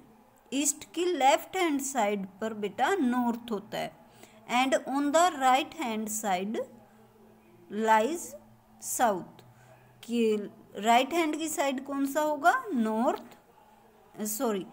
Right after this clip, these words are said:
right hand side पे होगा ले-, अ, साउथ and left hand side पे होगा north। बच्चों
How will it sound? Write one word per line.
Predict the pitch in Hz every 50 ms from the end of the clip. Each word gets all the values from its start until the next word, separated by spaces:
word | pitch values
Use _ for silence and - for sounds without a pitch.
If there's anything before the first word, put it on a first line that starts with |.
| - - - - - - - -
right | 208 240 262 285 285 359
hand | 349 339 320 311
side | 311 311 320 277 269 262 247 254 -
पे | 285
होगा | 285 277 269 247 262 262 233
ले-, | 220 220 214 208 226 269 285
अ, | - -
साउथ | 240 233 233 226 226 - 247 214 214 233 311 359 - -
and | 311 - - 240 240 240 226 214 202 196 196 - - 220
left | 208 208 220 233 240 240 269 262 - - 330
hand | 285 262 247 233
side | 240 - 247 214 208 196 190
पे | 190 - 208
होगा | 208 190 175 233 294 440 508 381
north। | 247 226 196 170 - - - - - - - - - - - - - - - - - - - - -
बच्चों | 214 226 240 233 - 320 349 370